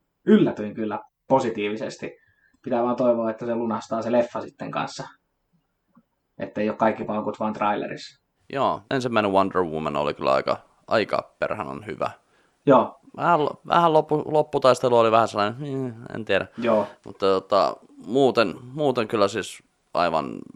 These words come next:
Speaker 2: erinomainen kyllä,
Speaker 1: Se
Speaker 2: että
Speaker 1: oli,
Speaker 2: niinku
Speaker 1: se oli tosi hyvä siis tarinaltaan, mut jotenkin se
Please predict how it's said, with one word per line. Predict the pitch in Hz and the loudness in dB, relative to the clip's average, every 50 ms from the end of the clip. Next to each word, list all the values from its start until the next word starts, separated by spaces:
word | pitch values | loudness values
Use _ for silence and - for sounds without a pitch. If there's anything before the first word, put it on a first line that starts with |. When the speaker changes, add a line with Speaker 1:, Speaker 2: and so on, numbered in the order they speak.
| _ - | _ -4
Speaker 2:
erinomainen | - 85 - 76 71 60 62 62 55 57 58 - | -2 -2 -2 -2 -4 -4 -4 -4 -6 -6 -10 -10
kyllä, | - - 50 50 50 | -10 -8 -6 -6 -4
Speaker 1:
Se | - - 175 | 2 4 6
Speaker 2:
että | 196 208 | 6 6
Speaker 1:
oli, | 208 202 | 4 2
Speaker 2:
niinku | 185 143 - - | -2 -2 -4 2
Speaker 1:
se | - 196 | 4 4
oli | 202 196 | 4 4
tosi | - 220 226 220 - 214 170 | 4 2 2 2 2 2 2
hyvä | 175 160 151 147 | 2 2 0 0
siis | - 143 139 139 - | 0 -2 -2 0 2
tarinaltaan, | 165 165 160 156 151 135 123 113 - 117 117 113 | 4 4 4 4 4 0 0 -2 -2 -2 -2 -2
mut | 113 - 139 | -2 -2 -2
jotenkin | 147 165 180 165 147 - - | 0 0 0 0 -2 -4 -4
se | - 139 127 123 120 117 117 - | -2 -2 0 0 0 0 -2 -4